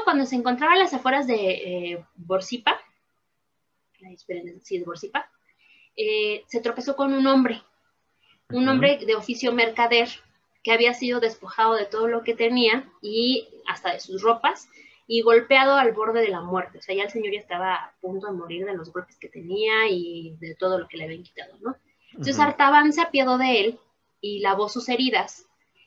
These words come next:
Speaker 1: eh, tablilló los huesos que estaban rotos y, pues, sin dudarlo, eh, lo, bueno, le dio de comer, le dio de tomar agua y le dio el diamante que llevaba para el Mesías. Dijo,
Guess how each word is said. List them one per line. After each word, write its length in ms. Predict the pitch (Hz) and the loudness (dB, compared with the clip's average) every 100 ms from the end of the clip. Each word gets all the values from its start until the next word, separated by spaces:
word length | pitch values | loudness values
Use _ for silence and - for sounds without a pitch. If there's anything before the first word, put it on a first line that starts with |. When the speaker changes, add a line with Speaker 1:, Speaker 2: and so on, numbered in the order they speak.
| _ | _
Speaker 1:
eh, 320 | 208 208 202 | -2 0 0
tablilló 480 | 214 208 208 214 226 | 0 0 -2 4 4
los 160 | 240 240 | 4 0
huesos 360 | 240 233 233 | 0 -2 -6
que 80 | - | -12
estaban 360 | - 190 196 202 | -4 -4 -2 -2
rotos 600 | 240 240 214 214 254 - | 0 0 0 -4 -4 -10
y, 260 | 208 220 226 | -8 -8 -6
pues, 160 | 180 - | -10 -6
sin 200 | 190 185 | -8 -6
dudarlo, 640 | 190 220 220 220 277 - _ _ _ - | 0 2 2 0 0 -4 _ _ _ -12
eh, 300 | 185 175 170 | -10 -10 -10
lo, 100 | 170 190 | -10 -6
bueno, 180 | 202 165 | -6 -6
le 100 | 156 | -6
dio 100 | 180 | -6
de 120 | 185 | -6
comer, 360 | - 190 220 214 | -8 -2 0 0
le 80 | 170 | -4
dio 100 | 170 | -8
de 100 | - | -10
tomar 260 | 165 165 | -10 -2
agua 400 | 202 233 233 247 - - _ - | 0 2 2 0 -8 -20 _ -8
y 100 | 214 | 0
le 140 | 202 | 0
dio 260 | 190 233 233 | 4 6 6
el 260 | 226 196 | 4 -2
diamante 640 | 185 226 220 233 247 240 226 | 2 2 4 4 2 2 -2
que 120 | 180 | -6
llevaba 340 | 170 165 170 170 | -8 -6 -6 -6
para 180 | 170 | -8
el 60 | 170 | -8
Mesías. 540 | 170 - 196 - _ _ _ _ - | -12 -16 -18 -18 _ _ _ _ -14
Dijo, 340 | 190 185 | -10 -8